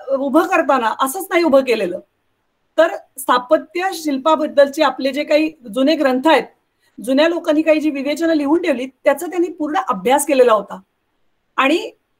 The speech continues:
ते बांधकाम केलेलं आहे. कारण अहिल्याबाईंच्या काळामध्ये बांधकाम शैलीवर आपल्याला मुस्लिम लोकांचा पगडा प्रभाव दिसतोय, कारण चारशे वर्ष ते आपल्याला राज्य करत होते. त्यामुळे आपल्या मंदिराचे उंच उंच कळसाच्या ऐवजी थोडंसं घुमटासारखं मंदिर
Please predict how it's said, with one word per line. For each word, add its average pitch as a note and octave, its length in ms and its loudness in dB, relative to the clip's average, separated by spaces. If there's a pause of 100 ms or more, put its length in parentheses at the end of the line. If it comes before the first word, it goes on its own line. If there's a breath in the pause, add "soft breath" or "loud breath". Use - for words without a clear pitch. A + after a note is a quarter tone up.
(180)
ते E4 60 0
बांधकाम C4+ 440 2
केलेलं A3+ 300 2
आहे. G3+ 80 -10 (540)
कारण D#4 140 2
अहिल्याबाईंच्या E4+ 580 -2
काळामध्ये D4 480 0
बांधकाम B3+ 560 -4
शैलीवर C#4+ 460 -2
आपल्याला C#4+ 340 -2
मुस्लिम C4+ 380 -4
लोकांचा D#4 380 -6
पगडा B3+ 420 2 (200)
प्रभाव C#4 320 2
दिसतोय, B3+ 460 0
कारण C4 240 -6 (420 loud breath)
चारशे C4+ 320 0
वर्ष D4+ 240 2
ते C#4 100 -6
आपल्याला D4+ 300 2
राज्य B3+ 200 2
करत A#3+ 160 0
होते. F#3+ 340 -8 (320)
त्यामुळे D4 200 0
आपल्या D#4 280 -2
मंदिराचे D#4+ 680 -2 (120)
उंच C#4 260 -4
उंच D#4+ 240 0
कळसाच्या D#4 540 2
ऐवजी C#4+ 260 0
थोडंसं C#4+ 320 -2
घुमटासारखं D#4 680 -2
मंदिर C#4 320 0